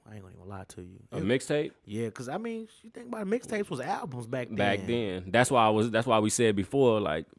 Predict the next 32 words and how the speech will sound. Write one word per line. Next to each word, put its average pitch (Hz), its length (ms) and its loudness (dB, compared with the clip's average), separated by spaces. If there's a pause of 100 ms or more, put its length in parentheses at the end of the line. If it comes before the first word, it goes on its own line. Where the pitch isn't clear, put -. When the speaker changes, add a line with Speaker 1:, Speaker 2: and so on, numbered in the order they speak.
(140)
Speaker 2:
before 120 360 4
he 135 100 6
got 123 280 4
his 113 180 0
other, 107 440 2 (100)
this 110 380 0
Atlantic 104 720 0
joint 107 340 2
venture 98 280 -2
deal, 95 400 -2 (840)
he 123 120 4
s-, - 160 -2 (100)
was 101 140 -4
pushing 131 340 4
mixtapes 107 480 0
out, 92 260 0
Speaker 1:
Yeah. 80 120 -8
Speaker 2:
like, 92 320 -4 (100)
heavenly. 101 540 0
He 131 160 0
was 143 120 -4
doing, 104 520 0
he 127 140 -2
think 131 240 -6
he 120 120 -2
did 135 320 0
maybe, 110 260 -2
like, 98 240 -4
four 123 240 0
or 120 40 0
five 127 300 -2
mixtapes. 101 680 -6